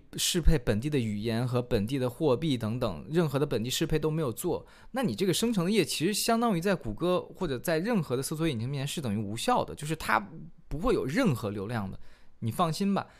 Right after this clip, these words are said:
就你生成了也没用，就是这个阿联酋不会有用户来买你的。第二点就是，当你在未来进行删删减减内容的时候，你很有可能会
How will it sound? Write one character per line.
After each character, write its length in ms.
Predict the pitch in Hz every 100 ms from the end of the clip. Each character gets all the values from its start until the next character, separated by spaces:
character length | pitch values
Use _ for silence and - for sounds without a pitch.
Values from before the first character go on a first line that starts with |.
| -
就 100 | -
你 120 | 233 123
生 240 | - 320
成 140 | 262
了 80 | 160
也 80 | 120
没 160 | 98 104
用， 260 | 139 104
就 100 | -
是 80 | 160
这 140 | 135
个 60 | 170
阿 80 | 170
联 120 | 175
酋 200 | 170 139 143 120
不 160 | 131
会 120 | 165
有 140 | 214 117
用 100 | 131
户 140 | 113
来 140 | 117 120
买 220 | 98 110
你 140 | 147
的。 140 | 87 - - - - - - - - - -
第 100 | 254
二 160 | 277 240
点 200 | 143 98
就 120 | 127
是， 300 | 120 123 107 - - - - - - - - - _ - - - - - - - - - -
当 220 | 220 226
你 200 | 156 107 -
在 240 | 196 156
未 240 | 160 202
来 180 | 123 95
进 180 | 120 170
行 200 | 143 135
删 200 | - 185
删 160 | 190 190
减 200 | 156 160
减 160 | 123
内 140 | 170 247
容 140 | 110
的 80 | 101
时 140 | -
候， 260 | 104 92 - - - - - - -
你 180 | 143 127
很 180 | 117 131
有 100 | 165
可 180 | 160 110
能 140 | 107
会 300 | 123 160 123